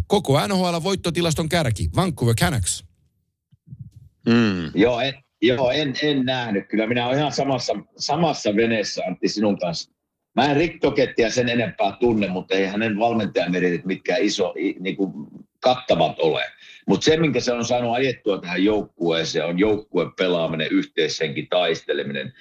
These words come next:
Speaker 3: Sen mä näen, että se osaa. Mutta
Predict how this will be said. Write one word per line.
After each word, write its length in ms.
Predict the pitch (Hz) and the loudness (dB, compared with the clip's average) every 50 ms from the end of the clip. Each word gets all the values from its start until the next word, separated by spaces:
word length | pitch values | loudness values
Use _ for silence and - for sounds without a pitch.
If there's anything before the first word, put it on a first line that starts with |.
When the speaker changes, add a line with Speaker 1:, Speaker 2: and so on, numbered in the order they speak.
| - - - - | -20 -20 -14 -4
Speaker 3:
Sen 220 | - 123 135 160 | 0 2 2 4
mä 80 | 147 131 | 2 2
näen, 200 | 123 113 104 95 | 0 -2 -2 -4
että 120 | 90 - | -4 -2
se 160 | - 101 - - | 0 0 0 2
osaa. 640 | 107 113 110 101 - - 87 - 55 - - - - | 2 0 0 -2 -2 -2 -2 -2 -2 -4 -10 -8 -2
Mutta 460 | 87 107 - - - 143 - - - | 0 0 0 2 0 -2 -2 -2 -6